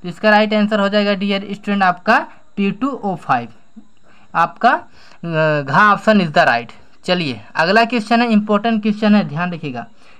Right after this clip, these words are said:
जितने भी question मैं करा रहा हूँ, important करा रहा, करा रहा हूँ आपके पो-, word paper की दृष्टि से, या ये इसको ध्यान रखिएगा।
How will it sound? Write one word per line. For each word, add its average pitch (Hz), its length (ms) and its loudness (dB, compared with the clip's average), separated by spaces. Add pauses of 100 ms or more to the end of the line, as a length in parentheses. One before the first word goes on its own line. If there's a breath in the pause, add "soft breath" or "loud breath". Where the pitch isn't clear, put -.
जितने 226 320 0
भी 262 120 0
question 254 280 -2
मैं 254 140 0
करा 247 200 2
रहा 254 120 4
हूँ, 262 80 2
important 220 420 0
करा 233 200 6
रहा, 233 140 6
करा 214 420 0
रहा 226 120 4
हूँ 240 120 4
आपके 214 240 2
पो-, 214 320 2 (260 loud breath)
word 208 220 2
paper 214 240 2
की 226 100 2
दृष्टि 170 400 -2
से, 123 280 -10
या 185 180 2
ये 196 200 -2
इसको 185 200 -2
ध्यान 156 260 0
रखिएगा। 123 320 -6